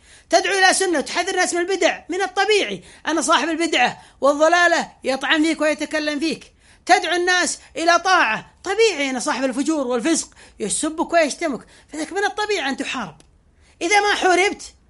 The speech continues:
اعلم أن فيك خلل. وذاك يقولون، يقولون: "إذا رأيت الرجل قد رضي عنه أهل مسجده"، إمام مسجد كل أهل المسجد راضين عنه،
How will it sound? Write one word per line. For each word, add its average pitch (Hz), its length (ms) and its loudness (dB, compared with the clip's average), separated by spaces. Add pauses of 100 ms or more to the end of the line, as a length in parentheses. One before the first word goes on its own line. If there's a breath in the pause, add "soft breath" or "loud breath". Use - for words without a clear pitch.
(420)
اعلم 381 260 -2
أن 339 100 -2
فيك 370 140 -4
خلل. 339 360 -4 (800 soft breath)
وذاك 320 320 4
يقولون، 285 720 0
يقولون: 247 600 -2 (300 soft breath)
"إذا 285 160 4
رأيت 302 240 2
الرجل 277 480 0 (120)
قد 277 140 0
رضي 311 300 0
عنه 302 320 0
أهل 311 280 0
مسجده"، 240 560 -4
إمام 392 240 0
مسجد 370 300 -4
كل 403 180 -4
أهل 370 80 2
المسجد 339 240 -6
راضين 320 320 -2
عنه، 254 360 -4